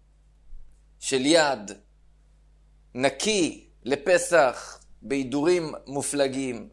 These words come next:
והיה טוחן את ה-, את הגרגירי חיטה, שהיו, היה קמח, וגם את הקמח הזה היה שומר מאוד,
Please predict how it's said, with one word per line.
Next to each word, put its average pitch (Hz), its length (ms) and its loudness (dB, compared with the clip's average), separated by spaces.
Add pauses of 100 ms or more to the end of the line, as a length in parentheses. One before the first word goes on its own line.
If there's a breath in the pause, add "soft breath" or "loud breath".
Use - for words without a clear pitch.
והיה 139 200 4
טוחן 160 640 2 (680)
את 131 120 -6
ה-, 131 360 0
את 123 160 -4
הגרגירי 113 1000 0
חיטה, 120 440 -2 (720 soft breath)
שהיו, 143 460 -2 (320)
היה 131 180 2
קמח, 135 760 -2
וגם 120 240 -2
את - 60 -12
הקמח 143 360 -4
הזה 139 120 2
היה 139 120 6
שומר 147 380 -4
מאוד, 147 460 2